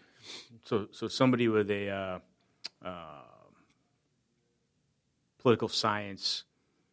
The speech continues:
academic background, I don't know if you have time to pay attention to current events today, but what, what's your perspective on what's going on with, uh, uh,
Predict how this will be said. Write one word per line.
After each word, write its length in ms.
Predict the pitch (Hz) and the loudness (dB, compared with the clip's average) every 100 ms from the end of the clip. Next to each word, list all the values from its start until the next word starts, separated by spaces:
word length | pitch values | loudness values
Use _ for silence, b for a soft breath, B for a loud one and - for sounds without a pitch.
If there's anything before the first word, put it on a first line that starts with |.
| _ _ _ - | _ _ _ -8
academic 560 | 98 - 117 117 107 - | -8 0 4 4 4 -2
background, 720 | 87 87 92 85 82 82 82 - | -4 -4 -6 -8 -8 -12 -18 -18
I 60 | |
don't 120 | 95 | -14
know 60 | 95 | -14
if 120 | 87 | -12
you 60 | 98 | -12
have 120 | 87 | -12
time 280 | - 92 90 | -12 -12 -12
to 100 | 82 _ | -16 _
pay 100 | - | -6
attention 360 | 90 110 113 92 | -4 -2 -4 -6
to 60 | 87 | -14
current 220 | 95 85 | -14 -14
events 360 | 80 82 78 - | -14 -16 -18 -16
today, 300 | 87 80 82 | -16 -14 -14
but 160 | 82 78 | -14 -8
what, 240 | 104 110 - | 0 0 0
what's 260 | 107 110 - | 0 0 0
your 100 | 107 | -6
perspective 540 | 98 - 101 - 95 | -8 -4 -4 -4 -6
on 140 | 92 | -6
what's 140 | 90 - | -8 -10
going 220 | 95 90 | -10 -8
on 240 | 87 87 | -10 -12
with, 280 | 85 82 80 | -12 -14 -14
uh, 320 | 85 80 78 73 _ _ _ _ - | -14 -12 -12 -14 _ _ _ _ -20
uh, 40 | - | -20